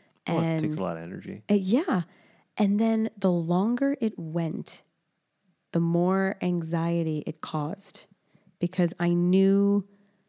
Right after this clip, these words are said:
Speaker 2: how important it was for you and I to reconnect that way.
Speaker 1: I have a question. Do you think it's more important to you or to me?
Speaker 2: Honestly?
Speaker 1: Yeah.
Speaker 2: In the moment when it was happening,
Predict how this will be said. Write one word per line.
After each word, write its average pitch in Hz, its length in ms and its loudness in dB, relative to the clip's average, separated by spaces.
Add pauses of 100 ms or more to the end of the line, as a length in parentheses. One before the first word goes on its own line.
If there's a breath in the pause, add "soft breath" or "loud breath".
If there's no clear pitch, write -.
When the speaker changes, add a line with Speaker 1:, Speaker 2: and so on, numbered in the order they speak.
(400 soft breath)
Speaker 2:
how 180 240 2
important 190 400 2
it 233 80 2
was 208 240 2
for - 140 -2
you 190 140 4
and 185 100 4
I 180 200 2
to 180 160 -6
reconnect 170 400 -2
that 170 180 0
way. 160 280 2
Speaker 1:
I 160 60 0
have 131 80 4
a - 20 -8
question. - 420 -2
Do 117 80 -4
you 113 80 2
think 131 240 -8
it's 127 140 -8
more 113 120 -4
important 104 420 -10
to 98 100 -6
you 101 120 0
or 123 100 -2
to - 180 -8
me? - 240 -6 (1600)
Speaker 2:
Honestly? 175 460 -2 (120)
Speaker 1:
Yeah. 165 160 2 (2250)
Speaker 2:
In 202 180 6
the 190 80 8
moment 175 380 4
when 180 100 4
it 165 40 2
was 160 120 0
happening, 233 460 2